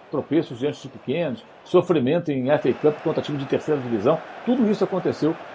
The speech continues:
nas últimas temporadas com o time mais vezes campeão da Inglaterra. É muito pouco.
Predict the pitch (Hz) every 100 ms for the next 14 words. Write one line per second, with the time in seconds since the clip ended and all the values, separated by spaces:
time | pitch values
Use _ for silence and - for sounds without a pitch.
0 | - 156 156 170 151 170 170 147 135 147
1 | - - - - 151 147 196 127 - 156
2 | 151 120 143 135 165 131 143 147 151 180
3 | - 113 95 - 180 151 - -